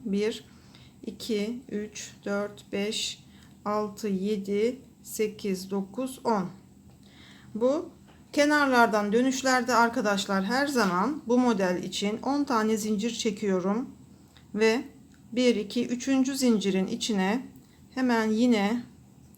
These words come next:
pıtırcığımı yapıyorum. Sık iğnemi yaptım. Bir, iki zincir çekiyorum. Tığımın üzerine yine ipimi aldım. Bakın bu pıtırcıktan sonraki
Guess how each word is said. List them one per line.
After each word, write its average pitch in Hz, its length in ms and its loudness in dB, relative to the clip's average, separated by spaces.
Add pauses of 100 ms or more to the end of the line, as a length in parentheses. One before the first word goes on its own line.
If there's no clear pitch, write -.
(880)
pıtırcığımı 220 560 0
yapıyorum. 202 540 0 (440)
Sık - 280 -10
iğnemi 185 320 -2
yaptım. 220 580 -2
Bir, 220 220 2
iki 247 240 -6
zincir 269 340 0
çekiyorum. 262 680 0 (480)
Tığımın 262 380 6
üzerine 233 480 6
yine 214 260 2
ipimi 202 300 -2
aldım. 247 720 2 (960)
Bakın 220 280 -4
bu 240 120 -4
pıtırcıktan 277 640 -2
sonraki 220 840 0